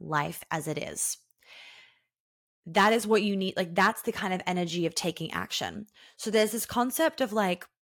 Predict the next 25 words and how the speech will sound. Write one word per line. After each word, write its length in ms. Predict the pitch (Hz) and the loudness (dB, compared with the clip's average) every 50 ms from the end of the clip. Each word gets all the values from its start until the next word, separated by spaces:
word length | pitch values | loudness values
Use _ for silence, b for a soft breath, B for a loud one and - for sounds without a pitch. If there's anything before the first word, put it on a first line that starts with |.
| _ - | _ 0
the 80 | 202 | 0
more 280 | 202 190 190 190 196 202 | 2 2 2 2 2 2
people 460 | 202 - 196 196 196 - 202 185 180 | 0 -2 -4 -4 -2 0 0 2 2
that 140 | 175 175 - | 0 -2 -4
you 120 | 180 180 | -4 -4
date, 320 | 160 - 160 160 160 - - | 0 2 2 2 2 2 0
like, 160 | 175 180 - | -2 -2 0
dating 300 | - 285 330 330 320 294 | 0 0 0 0 0 -2
is 140 | 277 202 180 | -4 -4 -2
maths. 340 | 180 - - - - - | -2 -2 -2 -4 -8 -8
The 80 | - 226 | -4 -2
more 220 | 220 220 247 269 | 0 2 2 0
people 320 | 269 269 247 226 - 240 226 | 0 -2 -4 -4 -2 0 0
that 140 | 214 180 208 | 0 0 -2
you 100 | 190 185 | -2 -2
date, 260 | - 190 175 175 - | 0 2 2 0 0
the 60 | 175 | -2
higher 280 | 160 170 175 170 170 170 | 0 2 4 4 4 4
the 60 | 175 | 2
chance 400 | - - - 175 160 160 - - | -2 -2 -2 -2 -2 -2 -4 -6
that 60 | - | -6
you're 120 | - 165 | -4 -2
gonna 160 | - 165 151 147 | -2 -2 -2 -2
meet 200 | 147 151 - - | -4 -6 -6 -6
him. 320 | - - - - 190 - | -6 -6 -6 -8 -10 -12